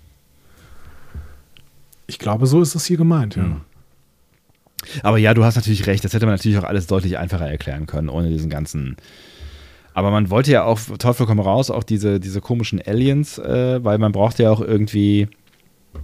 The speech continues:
Speaker 2: man braucht ja Antagonisten. Und irgendwas, was man zerstören
Speaker 1: Das ist ja
Speaker 2: kann.
Speaker 1: all-, das ist ja alles in Ordnung, aber auch dieses, also auch ich, ich finde selbst diese Idee mit dem,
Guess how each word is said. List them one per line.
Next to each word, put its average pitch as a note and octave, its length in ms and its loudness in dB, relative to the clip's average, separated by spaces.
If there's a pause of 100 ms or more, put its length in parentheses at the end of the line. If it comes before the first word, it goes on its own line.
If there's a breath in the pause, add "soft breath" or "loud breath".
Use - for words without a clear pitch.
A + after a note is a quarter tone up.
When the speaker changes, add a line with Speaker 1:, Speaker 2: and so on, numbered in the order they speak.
(420)
Speaker 2:
man F#2+ 120 2
braucht G#2 200 -2
ja G2 80 0
Antagonisten. G2+ 680 2 (1300)
Und F#2+ 160 -2
irgendwas, A2 320 2
was G#2+ 160 2
man G#2 100 2
zerstören G2 300 2
Speaker 1:
Das F#2+ 100 4
ist F2+ 120 0
ja F3+ 120 4
Speaker 2:
kann. F#3 100 0
Speaker 1:
all-, - 880 -20
das C3+ 140 0
ist E3 140 0
ja D3 60 2
alles D#3+ 180 2
in C#3+ 80 -2
Ordnung, C#3+ 340 2
aber C3 220 2
auch D#3+ 140 0
dieses, D3+ 340 2 (880 loud breath)
also D3 240 2 (260 soft breath)
auch D#3+ 240 2
ich, - 200 -8
ich D3+ 100 -8
finde G3+ 300 2
selbst D#3+ 400 2
diese E3+ 180 4
Idee F3 300 6
mit F3+ 200 6
dem, D#3+ 540 2